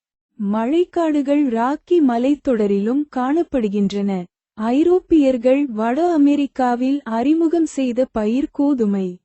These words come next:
வட அமெரிக்காவில் அதிகமான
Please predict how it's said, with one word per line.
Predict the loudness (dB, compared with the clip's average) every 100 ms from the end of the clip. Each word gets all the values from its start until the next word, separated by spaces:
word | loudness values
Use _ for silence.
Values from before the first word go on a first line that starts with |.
| _ _ _ _
வட | -8 -4 -2 0
அமெரிக்காவில் | 2 2 2 0 -2 -2 0 0 -2 -4
அதிகமான | -4 -2 0 0 2 2 2 0